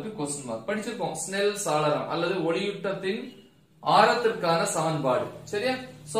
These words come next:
ஃபர்ஸ்ட் தகவல் எழுதிடுவோம். என்னெல்லாம் கொடுத்திருக்காங்க அப்படின்னு பார்ப்போம். ஆழம் கொடுத்திருக்காங்க, depth D equal to பத்து மீட்டர். அப்புறம் வந்து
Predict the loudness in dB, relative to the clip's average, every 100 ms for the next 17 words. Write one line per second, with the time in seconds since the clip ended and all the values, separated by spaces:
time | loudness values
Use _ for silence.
0 | 2 2 2 4 4 4 2 -6 0 4
1 | 4 4 4 4 2 2 0 0 -2 -2
2 | 0 4 2 2 -2 -2 -2 2 4 4
3 | 2 2 0 2 2 4 0 0 -2 -10
4 | -20 _ _ _ _ _ _ _ _ _
5 | _ -20 -20 _ -20 -14 0 4 6 4
6 | 0 0 2 4 4 4 0 -6 -14 -16
7 | 2 4 4 0 0 0 -2 -4 -2 2
8 | 2 0 2 4 4 2 0 -2 -4 -4
9 | -4 -2 2 2 2 -4 -14 -20 _ _
10 | _ _ -6 -2 -2 -2 -4